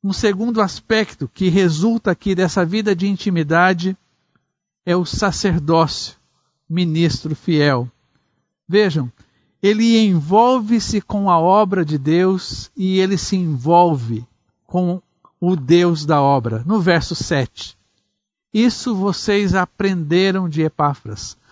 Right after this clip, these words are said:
nosso amado conservo, em relação a vocês, fiel ministro de Cristo."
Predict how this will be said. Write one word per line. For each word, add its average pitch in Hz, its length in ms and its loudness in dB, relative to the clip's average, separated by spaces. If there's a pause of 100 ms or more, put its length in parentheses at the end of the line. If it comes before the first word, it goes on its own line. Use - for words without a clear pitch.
(100)
nosso 185 300 0
amado 202 340 2
conservo, 156 720 -2 (300)
em 196 120 2
relação 190 560 2
a 196 40 2
vocês, 202 640 -2 (340)
fiel 233 640 4
ministro 202 720 0
de 170 100 -2
Cristo." - 640 -4